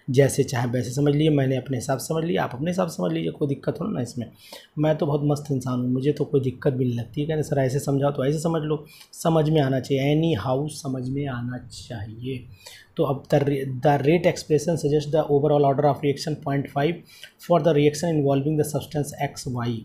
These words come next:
तो यानी कि मैं आपको ये बता देता हूँ कि सिंपल सी बात इसमें concept लगाइए कि order of reaction क्या होता है, sum of the powers raised to the concentration term in the rate law, यानी कि इसमें यही लगाइए कि तो which,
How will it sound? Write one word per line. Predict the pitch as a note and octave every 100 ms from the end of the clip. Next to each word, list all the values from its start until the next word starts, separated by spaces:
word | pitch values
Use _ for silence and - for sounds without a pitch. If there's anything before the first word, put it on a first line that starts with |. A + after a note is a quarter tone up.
| - - - - E3
तो | D#3+ D#3+ -
यानी | D3 D#3
कि | D3+ E3+
मैं | D3+ D3
आपको | C#3+ C#3+ D3+
ये | C#3
बता | C3 C3+
देता | C3 C3 C#3+
हूँ | C#3+ D3
कि | D3+ E3+
सिंपल | D3+ - D3+ D3 F#3 D#3+
सी | -
बात | C#3+ C#3 C3+
इसमें | C3 D3+
concept | - C#3 C3 C#3+ -
लगाइए | C#3 B2 C#3 D#3 - - - -
कि | E3+ E3+
order | C#3 C#3+ D#3+
of | D#3+ D#3
reaction | D#3 D3 - D#3
क्या | D#3
होता | D3+
है, | D3 -
sum | F3+ D#3
of | D3
the | -
powers | C#3+ D3 D3
raised | D3 C#3+ -
to | C#3+
the | -
concentration | C#3+ C#3 C#3 C3 - C3+ C3+
term | C#3 C3+
in | C3+
the | C3
rate | B2 A#2+ B2 B2+ - A2+
law, | G#2+ - - - - -
यानी | D3+ D#3
कि | D3 E3 D#3
इसमें | - E3+
यही | D3+ C#3+
लगाइए | D#3 D3+ D#3 D#3
कि | E3
तो | E3
which, | C#3 B2 C#3 D#3+